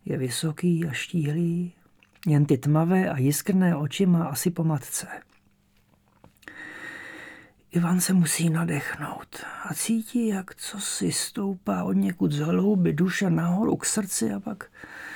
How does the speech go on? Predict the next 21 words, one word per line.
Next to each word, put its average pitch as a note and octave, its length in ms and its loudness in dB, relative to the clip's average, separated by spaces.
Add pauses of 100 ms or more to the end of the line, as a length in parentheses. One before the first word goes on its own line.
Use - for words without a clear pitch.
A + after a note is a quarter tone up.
(460)
tím D#3 460 4
sevřeným F3 1000 2
hrdlem E3 680 2
do F3 100 4
nosního E3 560 4
chřípí, F3+ 540 2
do D#3+ 120 2
chvějících F3+ 540 2
se E3 160 0
víček E3+ 380 -2
a D3+ 60 -4
čelem G3 360 -2
ještě - 240 -6 (140)
výš G#3 340 0
a - 40 -18 (100)
výš, - 280 -8 (1300)
až B2+ 200 -2
někam D#3 340 -2
daleko D3 380 -6
do E3 100 -10
vesmíru. - 560 -10